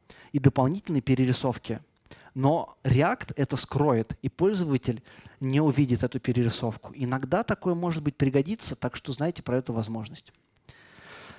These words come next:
Следующий этап жизненного цикла — это обновление. По сути, React, он заботится о том, чтобы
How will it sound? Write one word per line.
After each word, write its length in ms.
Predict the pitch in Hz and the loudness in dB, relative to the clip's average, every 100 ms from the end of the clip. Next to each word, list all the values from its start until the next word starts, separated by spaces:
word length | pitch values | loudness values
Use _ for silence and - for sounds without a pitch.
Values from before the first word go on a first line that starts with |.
| - _ - | -20 _ -6
Следующий 560 | - 156 196 139 127 | 4 4 4 2 0
этап 420 | 123 - 160 - | 0 4 2 2
жизненного 460 | 139 139 143 135 120 | -2 -2 0 0 0
цикла — 380 | - 117 - 123 | -2 -2 0 0
это 220 | 113 - | 0 0
обновление. 680 | 113 113 120 117 120 110 101 - _ _ _ _ - | -2 0 2 2 2 -2 -6 -10 _ _ _ _ -4
По 120 | 113 | -2
сути, 320 | - 98 143 | -2 -2 -2
React, 480 | 135 123 180 311 - | 2 2 2 0 -6
он 180 | 147 135 | -8 0
заботится 540 | 135 151 185 - - | 2 2 -2 -2 0
о 60 | 120 | 0
том, 360 | - 196 226 - | 0 -2 -4 -8
чтобы 640 | - - 147 151 143 127 | -10 0 2 4 4 2